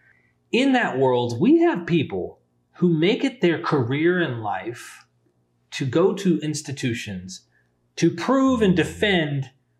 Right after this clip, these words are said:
Jesus and Christianity as if it's really true, Jesus really rose from the dead.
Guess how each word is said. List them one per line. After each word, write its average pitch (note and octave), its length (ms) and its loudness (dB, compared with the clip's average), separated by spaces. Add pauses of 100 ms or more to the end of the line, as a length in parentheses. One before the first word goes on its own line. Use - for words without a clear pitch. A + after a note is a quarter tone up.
(240)
Jesus E3 580 2
and C3+ 100 0
Christianity C3 540 -2
as A#2 160 -2
if A2+ 100 -6
it's G#2+ 140 -8
really D#3+ 380 2
true, C#3 420 0
Jesus G#2+ 340 -4
really D3+ 200 0
rose D3 200 -2
from B2+ 120 -8
the A2+ 80 -6
dead. G#2+ 260 -6